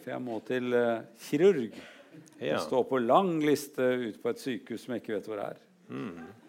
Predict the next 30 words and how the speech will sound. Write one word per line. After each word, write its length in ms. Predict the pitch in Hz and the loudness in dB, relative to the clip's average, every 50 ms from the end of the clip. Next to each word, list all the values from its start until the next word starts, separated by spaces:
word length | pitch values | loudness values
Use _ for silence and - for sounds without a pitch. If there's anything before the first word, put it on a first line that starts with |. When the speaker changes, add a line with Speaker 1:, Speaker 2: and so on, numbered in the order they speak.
| - - - - - - - - - - - | -20 -20 -18 -16 -16 -16 -18 -18 -20 -14 -4
Speaker 1:
Eh, 380 | - 117 113 113 117 117 113 110 - - - - - - - - _ _ _ _ _ _ - | 2 4 6 6 6 6 4 2 -2 -8 -16 -20 -20 -20 -20 -20 _ _ _ _ _ _ -2
vi 80 | 143 160 180 | 0 2 2
Speaker 2:
Ja. 20 | 175 | 4
Speaker 1:
må 120 | 170 160 - | 2 0 0
si 160 | - 147 147 156 | 2 2 4 4
noe 220 | 165 165 151 139 135 127 | 4 4 2 4 4 4
om 100 | 127 139 143 156 151 - - 165 - | 4 4 2 -2 -6 -10 -12 -12 -12
skiver. 640 | - - - - - 143 117 101 - 113 120 117 117 - - - _ _ _ _ _ _ _ _ _ _ _ _ _ _ _ _ _ _ - - - - - - - | -10 -10 -8 -6 -4 -4 -4 -2 0 0 0 0 -2 -6 -18 -20 _ _ _ _ _ _ _ _ _ _ _ _ _ _ _ _ _ _ -20 -20 -20 -20 -20 -16 -12
Speaker 2:
Skiver 460 | - - 151 185 262 262 208 135 120 117 | 0 4 4 6 6 8 6 6 6 4
er 20 | |
veldig 380 | 110 113 104 98 98 98 95 - | 4 2 2 2 0 -2 -2 -4
fine 400 | - - - - 113 101 90 87 | -6 -10 -6 -4 -4 -2 -2 -4
å 80 | 82 80 | -6 -6
ha 160 | 92 90 92 | -8 -6 -6
de. 160 | 101 123 208 - - - - _ _ _ _ - - - | -4 -6 -6 -6 -10 -16 -20 _ _ _ _ -20 -6 -4
Det 100 | 160 196 | -2 -2
er 240 | 208 160 135 123 117 | -2 -2 -4 -6 -8
veldig 400 | 113 113 127 123 123 117 104 92 | -2 0 0 2 2 2 0 0
viktig. 480 | 107 - - - - - _ - 107 | -2 -6 -8 -14 -20 -20 _ -2 2
Speaker 1:
Ja, 80 | 113 120 123 127 143 | 4 6 6 6 6
jeg 80 | 143 - | 6 4
tror 160 | 170 202 220 | 2 0 2
ikke 240 | 170 - - 135 120 | 0 -2 -2 -2 -2
jeg 40 | 117 | 0
kunne 160 | 127 139 135 | 0 0 2
klart 220 | 131 117 104 - - | 4 4 4 2 0
meg 160 | 131 117 107 | -2 -2 -2
uten 180 | - 110 104 107 | -2 -4 -2 -2
dem. 160 | 101 98 - - - - - - - - - - 185 170 | -4 -6 -8 -12 -18 -20 -18 -16 -16 -12 -8 -6 -2 0
Speaker 2:
Nei. 220 | 135 104 90 85 | 2 2 2 0